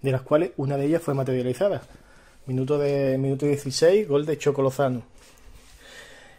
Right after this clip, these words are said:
Eh, tan mal lo pedía Zidane que en la de, en el descanso metió hasta cuatro cambios. Hombres como Mo-, Modric, Sergio Ramos por un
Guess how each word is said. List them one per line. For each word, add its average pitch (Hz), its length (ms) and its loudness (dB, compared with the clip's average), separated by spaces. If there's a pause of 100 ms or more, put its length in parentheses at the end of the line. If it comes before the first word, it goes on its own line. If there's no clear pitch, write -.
(340)
Eh, 127 480 0
tan 170 160 2
mal 202 160 4
lo 196 100 2
pedía 190 220 2
Zidane 190 340 2
que 165 120 0
en 143 60 2
la 139 80 4
de, 135 340 0
en 131 120 -2
el 127 140 0
descanso 160 480 -2
metió 170 420 -2
hasta 156 320 0
cuatro 160 400 4
cambios. 131 400 0 (540)
Hombres 151 240 0
como 156 260 0
Mo-, 156 260 2
Modric, 175 460 2 (400)
Sergio 151 400 4
Ramos 151 300 2
por 131 180 -2
un 135 460 0